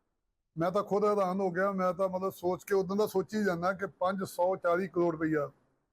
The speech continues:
ਉਹਦਾ ਲੈਣ ਦੇਣ ਜਿਹੜਾ ਤੁਸੀਂ ਸਾਰਿਆਂ ਨੇ ਹੁਣ ਤਾਂ ਆਨਲਾਈਨ ਪਈ ਆ, ਉਹ ਐਫ ਆਈ ਆਰ ਪੜ੍ਹੀ ਹੋਊਗੀ, ਜਿਹੜਾ ਪੰਜ ਸੌ ਚਾਲੀ ਕਰੋੜ ਦਾ ਲੈਣ ਦੇਣ ਹੋਇਆ ਉਹਨਾਂ ਟਾਈਮਾਂ ਦੇ ਵਿੱਚ,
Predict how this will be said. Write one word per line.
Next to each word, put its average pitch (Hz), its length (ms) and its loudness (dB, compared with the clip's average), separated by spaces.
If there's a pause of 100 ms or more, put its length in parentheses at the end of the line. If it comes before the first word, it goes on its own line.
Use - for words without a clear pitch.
(580)
ਉਹਦਾ 202 240 4
ਲੈਣ 190 300 2
ਦੇਣ 196 360 0
ਜਿਹੜਾ 190 360 2 (120)
ਤੁਸੀਂ 180 300 -10
ਸਾਰਿਆਂ 170 360 -2
ਨੇ 175 180 -4 (920)
ਹੁਣ 165 140 0
ਤਾਂ 185 180 0
ਆਨਲਾਈਨ 175 500 0
ਪਈ 180 320 0
ਆ, 175 60 4
ਉਹ 190 200 0
ਐਫ 175 200 -2
ਆਈ 175 120 2
ਆਰ 170 140 2
ਪੜ੍ਹੀ 175 240 0
ਹੋਊਗੀ, 165 320 0 (1300)
ਜਿਹੜਾ 185 300 0
ਪੰਜ 196 280 -2
ਸੌ 220 120 2
ਚਾਲੀ 214 400 0
ਕਰੋੜ 208 320 2
ਦਾ 208 140 2
ਲੈਣ 196 220 2
ਦੇਣ 202 180 -2
ਹੋਇਆ 180 180 2
ਉਹਨਾਂ 185 240 0
ਟਾਈਮਾਂ 175 380 -4
ਦੇ 170 100 -6
ਵਿੱਚ, 156 280 -8